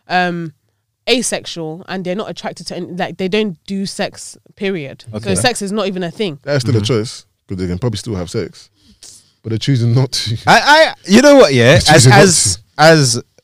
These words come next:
Speaker 1: As in, some people
Speaker 2: maybe
Speaker 1: actually don't get turned on, period. That, that, that's not their
Speaker 2: That's,
Speaker 1: thing.
Speaker 2: yeah, I hear that, and that's what I'm saying. People like that exist, but
Speaker 3: Mm-hmm.
Speaker 2: what I'm trying to say is, I'm not convinced.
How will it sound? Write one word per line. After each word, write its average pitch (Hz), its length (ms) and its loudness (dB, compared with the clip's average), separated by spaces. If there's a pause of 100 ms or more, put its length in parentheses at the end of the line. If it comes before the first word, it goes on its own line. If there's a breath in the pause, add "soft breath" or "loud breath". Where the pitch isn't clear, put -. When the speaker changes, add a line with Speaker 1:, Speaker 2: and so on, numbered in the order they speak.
(380)
Speaker 1:
As 302 100 0
in, 320 120 2
some 311 140 2
people 359 220 2
Speaker 2:
maybe 151 220 4
Speaker 1:
actually 143 140 0
don't 254 220 4
get 214 200 -2
turned 220 280 -2
on, 208 220 -2
period. 226 400 -6
That, 175 160 -6 (160)
that, 196 160 -6
that's 240 180 -2
not 190 200 -8
their 185 100 -4
Speaker 2:
That's, 165 360 -2
Speaker 1:
thing. 117 120 -16
Speaker 2:
yeah, 160 200 0
I 131 40 2
hear 165 200 2
that, 107 160 -6
and 110 100 -2
that's 120 160 2
what 143 60 2
I'm 123 40 4
saying. 110 200 -2
People 131 260 2
like 113 100 -2
that 107 140 -4
exist, 107 440 -4
but 107 100 -4
Speaker 3:
Mm-hmm. 113 60 -4
Speaker 2:
what 131 120 0
I'm 127 80 -4
trying 117 220 2
to 110 60 0
say 113 280 0
is, 110 240 -4 (760)
I'm 117 220 4
not 135 240 2
convinced. 117 1000 -2